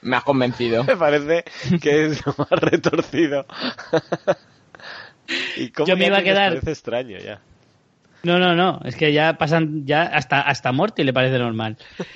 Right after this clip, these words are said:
Speaker 3: Yo me iba a quedar con el Rick Tolai, pero me has convencido. Me quedo con la escena del sofá sentado en persona llamando por una pizza para pedir un teléfono. Me encanta.
Speaker 2: ¿De, de ruleta? No, no, no, la mitad de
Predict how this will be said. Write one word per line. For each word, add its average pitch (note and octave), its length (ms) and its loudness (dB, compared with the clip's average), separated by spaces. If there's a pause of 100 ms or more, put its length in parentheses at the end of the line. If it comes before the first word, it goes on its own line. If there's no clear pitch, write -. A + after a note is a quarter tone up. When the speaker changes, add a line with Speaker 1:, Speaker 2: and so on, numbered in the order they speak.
(320)
Speaker 3:
Yo E3 100 2
me F3 80 4
iba F#3 100 4
a F#3 60 2
quedar F3+ 240 2
con D3+ 160 0
el C#3 140 0
Rick D3+ 180 -4
Tolai, E3 540 2
pero C3+ 280 2
me C#3 140 2
has C3+ 100 0
convencido. B2+ 600 -2
Me C3 180 -2
quedo C3+ 220 2
con C#3 140 2
la C3 80 2
escena C3+ 360 -2
del B2+ 320 0
sofá C#3 260 -4
sentado C#3+ 340 2
en B2+ 100 2
persona C3+ 440 2
llamando C3 380 2
por B2 140 4
una A#2+ 160 2
pizza B2 300 0
para A2 180 0
pedir G#2+ 200 0
un G#2+ 100 0
teléfono. G#2 460 -2 (1500)
Me B2+ 80 -2
encanta. A#2+ 380 0
Speaker 2:
¿De, D#3 140 -4
de D#3+ 140 2
ruleta? E3+ 540 0
No, G#3 220 0
no, G#3+ 160 -2
no, G3+ 240 -2
la E3 100 0
mitad F3 380 -4
de A3+ 140 0